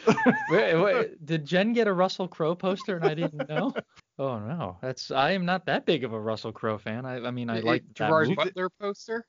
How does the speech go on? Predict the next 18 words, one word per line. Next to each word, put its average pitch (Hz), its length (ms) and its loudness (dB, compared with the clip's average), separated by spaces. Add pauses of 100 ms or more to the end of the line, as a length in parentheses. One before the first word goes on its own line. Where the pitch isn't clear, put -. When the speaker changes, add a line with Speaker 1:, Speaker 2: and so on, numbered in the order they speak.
Speaker 3:
Is 147 140 -16
there 147 120 -6
one 151 140 -4
of 147 80 -4
those 160 280 -2
down 180 160 -2
Speaker 2:
That, 143 220 2
Speaker 3:
there? 131 80 -8
Speaker 2:
well, 123 200 2
now 131 240 0
that's 139 320 0
in 123 80 -6
my 107 120 -4
room. 113 420 -4 (280)
I 127 120 -2
have 143 240 4
that 131 140 2
on, 123 140 2